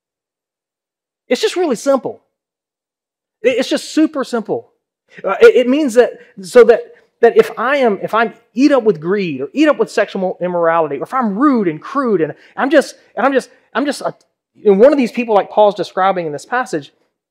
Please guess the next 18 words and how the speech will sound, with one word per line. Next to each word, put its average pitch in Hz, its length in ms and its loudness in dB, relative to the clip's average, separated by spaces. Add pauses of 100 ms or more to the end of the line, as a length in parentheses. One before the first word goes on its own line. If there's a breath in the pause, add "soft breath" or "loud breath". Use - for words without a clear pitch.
(520)
it 214 100 -4
just 320 180 -2
means 233 420 -2 (200 soft breath)
that - 360 0 (320)
I 240 180 2
don't 254 260 2
love 220 220 2
God 190 380 0
above 214 340 0
everything 190 480 -6
else. - 400 -8 (1400)
So 208 120 -2
think 240 180 -2
about 185 180 2
it 156 60 -2
this 160 140 -6
way. 113 200 -8 (400)
Um, 147 340 -4